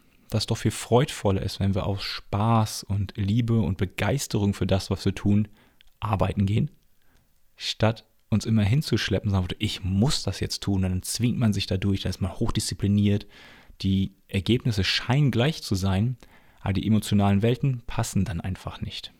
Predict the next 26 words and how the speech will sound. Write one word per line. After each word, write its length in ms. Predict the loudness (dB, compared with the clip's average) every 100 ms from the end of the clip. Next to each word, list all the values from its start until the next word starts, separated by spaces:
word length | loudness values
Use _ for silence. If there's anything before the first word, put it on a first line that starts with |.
| _ _ -2
Darum 240 | 2 2
ist 100 | 2
meine 260 | 4 4 4
Empfehlung, 500 | 2 2 4 4 0 -6 -20 -20 -20 -18
tue 280 | -6 0 2
das, 380 | 2 0 -2 -10 -10
was 260 | -4 -4
dich 180 | -4 -4
erfüllt, 540 | -4 -4 0 2 2 -2
was 320 | -4 -4 -6
dir 200 | -2 -2
zweckmäßig 600 | -2 -4 -4 0 -2 0
und 100 | 0
sinnvoll 380 | 2 0 0 -4
erscheint, 680 | -4 -4 -4 -2 0 0 -4 -18 -20 -20 -6
denn 140 | 0 2
dann 160 | 4
kann 140 | 2 0
es 120 | 0
genauso 480 | 2 4 4 4 2
anstrengend 520 | 0 -2 0 0 2
sein 400 | 2 4 4 2
wie 140 | 0 2
das 260 | 2 0
andere, 480 | 0 2 2 0 -2 -6 -16 -20 -20 -14
aber 520 | 0 2 4 2 0